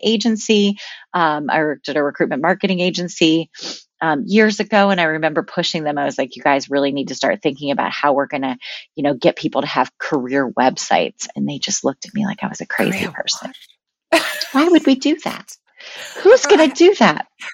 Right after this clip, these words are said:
Speaker 1: So
Speaker 2: I had to, I had to laugh. Someone shared my blog. I, I don't even know why. And going, like, the biggest traffic to my blog is from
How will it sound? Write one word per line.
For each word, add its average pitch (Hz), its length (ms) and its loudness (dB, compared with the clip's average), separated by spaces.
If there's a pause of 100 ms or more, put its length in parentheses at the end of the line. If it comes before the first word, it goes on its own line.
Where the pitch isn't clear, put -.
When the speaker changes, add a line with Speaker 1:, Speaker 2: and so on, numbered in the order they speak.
(140)
Speaker 1:
So - 300 4
Speaker 2:
I 311 80 2
had 381 240 0
to, 349 80 -16 (140)
I 277 60 -4
had 330 180 4
to 269 100 -10
laugh. 240 480 2
Someone 240 400 -4
shared 202 340 0
my 170 180 0
blog. 170 380 2 (540)
I, 190 180 2
I 190 40 4
don't 190 180 0
even 170 160 -4
know 147 120 2
why. 151 220 4
And 127 160 -4
going, 160 240 0
like, - 240 -2
the 175 80 -10
biggest 196 460 -2
traffic - 640 -2 (280)
to 226 100 -8
my 160 200 4
blog 160 460 -2 (460)
is 185 200 -4
from 175 340 0